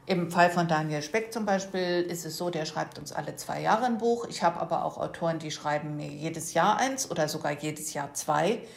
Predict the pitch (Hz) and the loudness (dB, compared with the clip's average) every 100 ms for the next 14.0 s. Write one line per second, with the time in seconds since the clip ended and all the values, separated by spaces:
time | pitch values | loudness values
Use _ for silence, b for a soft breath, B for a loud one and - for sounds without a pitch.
0 | B B B B 202 247 - 196 - 202 | B B B B 4 4 2 0 4 4
1 | 240 247 202 175 175 160 151 151 151 170 | 4 0 0 0 0 -6 -6 -2 -2 0
2 | 233 233 240 302 - 180 156 131 - 175 | 0 0 2 2 4 4 4 2 -2 0
3 | 185 175 170 160 - 196 220 220 202 185 | 0 2 0 0 0 4 4 4 0 2
4 | 170 156 147 139 170 233 254 240 - 175 | 2 2 0 -4 -2 2 2 2 2 4
5 | 170 170 170 - - 165 160 220 240 233 | 2 0 -6 -8 -12 -8 -2 2 2 2
6 | 180 - 175 202 190 180 165 156 165 160 | -4 0 2 2 -2 -6 -6 -4 -2 0
7 | 151 156 151 156 B B B B 170 170 | -2 -2 -4 -4 B B B B 6 6
8 | - 175 170 170 B B B 185 226 - | 2 0 0 -2 B B B 8 8 4
9 | 202 196 196 - 175 170 170 160 - - | 4 4 4 -2 -2 -2 -4 -6 -6 0
10 | 190 233 208 185 - 185 170 156 170 160 | 0 0 -2 -6 -4 -2 0 2 2 2
11 | 151 151 170 170 170 165 160 - - 151 | -2 -2 -6 -2 -2 -2 -4 -6 -6 -6
12 | 165 151 147 - 156 156 151 - - 147 | -4 -6 -6 -4 -2 0 -2 -2 -6 -4
13 | 147 147 147 170 165 165 147 143 143 | -4 -6 -4 0 2 0 -2 -6 -10